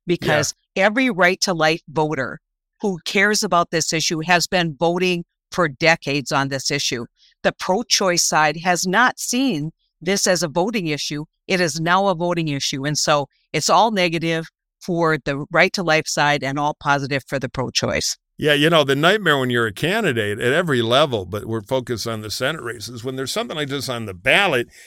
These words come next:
Speaker 3: you have to talk about it almost every day. You can't do the normal thing, which is at the pro-life convention, "Yeah, we're gonna do a lot. We'll see what can get out of the House, but I'm with you." And then, you know, you're off the hook for nine months. This thing, every single day,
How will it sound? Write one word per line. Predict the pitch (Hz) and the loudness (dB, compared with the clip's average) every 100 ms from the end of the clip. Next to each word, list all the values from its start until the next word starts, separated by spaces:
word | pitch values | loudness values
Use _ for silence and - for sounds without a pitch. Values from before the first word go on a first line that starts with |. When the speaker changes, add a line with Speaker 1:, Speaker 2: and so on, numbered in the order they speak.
| - _ | -20 _
Speaker 3:
you | 139 | 2
have | 180 | 2
to | 196 | 2
talk | 147 - 220 277 - | -4 2 2 4 2
about | 151 127 | 4 4
it | 113 104 | 4 0
almost | 104 98 - | -4 -4 -4
every | 110 98 101 | -4 -4 -10
day. | 95 101 - - - - - | -10 -10 -10 -16 -20 -20 -8
You | 123 | -4
can't | 131 190 208 | 0 2 2
do | - 180 | 4 4
the | 139 | 4
normal | 127 185 202 147 | 2 2 2 2
thing, | 135 131 120 | 2 0 2
which | 123 120 | 2 2
is | 120 | 0
at | 123 | -2
the | 120 | -2
pro-life | 110 147 143 135 175 170 | -2 0 2 2 2 0
convention, | 120 117 117 - 120 | -2 -2 -2 -4 -2
"Yeah, | 147 254 262 240 | 2 4 4 2
we're | 226 | 0
gonna | 220 214 | -2 -4
do | 190 208 | -2 0
a | 202 196 | 2 2
lot. | 196 - | 0 -2
We'll | 160 | -4
see | - 185 | -2 -2
what | 180 | -2
can | 165 165 | -4 -4
get | 170 | 0
out | 165 | 0
of | 165 | 0
the | 156 | -2
House, | 160 165 | -2 -2
but | 143 | 0
I'm | 160 180 | 0 0
with | 170 170 | 0 0
you." | 143 139 - - - | -2 -2 -8 -20 -6
And | - 135 | 0 4
then, | 151 160 | 4 4
you | 151 147 | 0 0
know, | 143 | 2
you're | 135 | 2
off | 139 131 | 2 2
the | 127 | 2
hook | 151 220 | 2 0
for | - | -2
nine | 117 104 98 | -2 -2 -4
months. | 98 101 90 | -6 -10 -8
This | 113 156 - | -2 0 0
thing, | 151 123 | -2 -2
every | 120 156 175 139 123 | 0 2 2 2 0
single | 107 139 131 120 | 2 -2 -2 -2
day, | 107 127 175 143 113 | -2 2 4 4 2